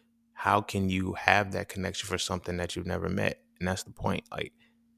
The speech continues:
that's what meaning is about. There's no, there's no logical reason why. There's no reason why you can, even if you can fathom, fathom a, an, a reason as to why this is your meaning,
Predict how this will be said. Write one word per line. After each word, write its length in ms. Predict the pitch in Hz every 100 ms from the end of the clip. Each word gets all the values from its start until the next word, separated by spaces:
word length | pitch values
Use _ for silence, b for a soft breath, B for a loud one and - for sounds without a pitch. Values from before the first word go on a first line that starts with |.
| _ _ _ _
that's 280 | - 95 -
what 100 | 90
meaning 340 | 85 90 87 78
is 140 | 78
about. 340 | 76 76 - - _ _ _ _ _ _ _ _ _ _ _ _ _ _ _ _ _ _ _ _ 233 233 _ _ _ _ _ _ _ _
There's 260 | 101 101 92
no, 600 | 98 104 104 101 101 101
there's 280 | - 104 98
no 180 | 92 104
logical 480 | 107 101 101 98 98
reason 360 | 95 98 87
why. 360 | 87 95 87 85 -
There's 160 | 92
no 200 | 90 101
reason 360 | 104 104 101 90
why 300 | 85 82 80
you 340 | - 87 104 98
can, 360 | - 90 85 82 b b b b _ _ -
even 320 | 127 127 120
if 160 | 113
you 60 | 123
can 160 | 110 101
fathom, 380 | - 104 101 - -
fathom 380 | 101 101 101
a, 200 | 90 90 -
an, 180 | - 92
a 120 | 98
reason 540 | 92 90 104 95 85 82
as 200 | - 87 -
to 100 | -
why 360 | 110 92 90
this 240 | 85 85 92
is 140 | 87
your 140 | 87
meaning, 380 | 85 90 92 85